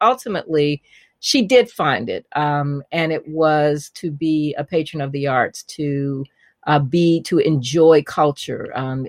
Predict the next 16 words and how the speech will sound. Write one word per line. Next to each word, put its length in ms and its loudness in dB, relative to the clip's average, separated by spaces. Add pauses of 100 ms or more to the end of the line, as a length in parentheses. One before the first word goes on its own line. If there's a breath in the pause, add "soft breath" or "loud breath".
as 180 0
one 200 0
of 100 -2
her 140 0
friends, 340 -4
to, 80 -10
s-, 120 -12 (140)
she 340 -6
enjoyed 500 2
beauty. 480 0 (300 soft breath)
So 340 4
she 760 -4 (460)
found 380 4
some 480 -6
satisfaction 1200 -4
in 600 -6